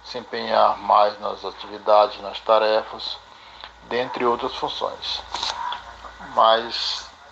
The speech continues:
em si, o papel do coordenador pedagógico se, se resume em ser o braço direito do professor. Tudo aquilo que ele almeja realizar na sua aula, nós estamos dispostos a ajudar com que ele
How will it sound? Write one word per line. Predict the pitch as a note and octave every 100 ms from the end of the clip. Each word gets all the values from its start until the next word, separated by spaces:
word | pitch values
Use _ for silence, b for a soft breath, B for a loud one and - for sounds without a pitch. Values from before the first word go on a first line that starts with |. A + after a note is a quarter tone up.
| - - - -
em | C3+
si, | C#3 - C3+ E3
o |
papel | - A2+ - B2 A#2
do |
coordenador | A#2+ A2 G#2+ -
pedagógico | A2+ A#2+ A2+ A#2+ C#3 -
se, | - - - - - - - - B B -
se | B2
resume | C3 A#2 C3 C#3
em |
ser | - C3+
o | C3
braço | A#2 C3 -
direito | A2+ A#2 C3
do | B2+
professor. | C3+ - D#3 - - - -
Tudo | - D3
aquilo | C#3+ B2+ A#2+
que | - G#2+ G#2+ - B B B B B B B - - - -
ele | C3 A#2+
almeja | A#2 A2+ A#2 C3+ C#3 G#2+ G#2+ -
realizar | A2 A2 - G#2+
na | A2
sua | - A2
aula, | A2 B2
nós | C3+ C3
estamos | C3+ C3 C3
dispostos | C3+ - - A#2+ B2 -
a | B2
ajudar | B2+ B2+ A2+ G#2+ A#2 -
com | B2
que | A2+ A#2+
ele | A#2